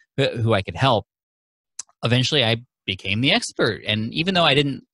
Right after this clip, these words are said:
consider myself the expert, that's how I was seen, because I was showing up. And so, uh, later that year, I published a study guide to help people pass that exam. I took a lot of my notes and I compiled them into this information, and I sold it for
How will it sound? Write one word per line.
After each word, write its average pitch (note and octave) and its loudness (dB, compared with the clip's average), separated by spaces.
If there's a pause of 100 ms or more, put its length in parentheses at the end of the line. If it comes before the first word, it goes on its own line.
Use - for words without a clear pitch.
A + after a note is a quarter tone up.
(300)
consider D3+ 2
myself G#2 0
the G#2 0
expert, G2 -2
that's B2+ 0
how C3 0
I A#2 2
was G2 -2
seen, F#2+ -8
because F#2+ -10
I F2+ -2
was F2 -2
showing F2+ -4
up. F2+ -6
And F#2 -8
so, F#2 0 (460)
uh, F2+ 2
later B2 4
that A#2 6
year, A2 4
I G2 4
published G#2+ -4
a G#2+ -2
study A#2+ 2
guide G#2+ 2
to G2+ 0
help G2+ 0
people G2 -4
pass F#2 0
that F#2 -2
exam. F2+ -4
I F2+ -2
took - -6
a F#2+ -6
lot G2+ 0
of G2+ -2
my G2 2
notes G#2+ 0
and G2 -6
I F#2 -4
compiled A2+ -4
them G#2 -4
into G2+ -8
this F#2+ -8
information, G2 -4
and F#2 -6
I F#2 -2
sold G#2 0
it G2 -4
for F2+ -4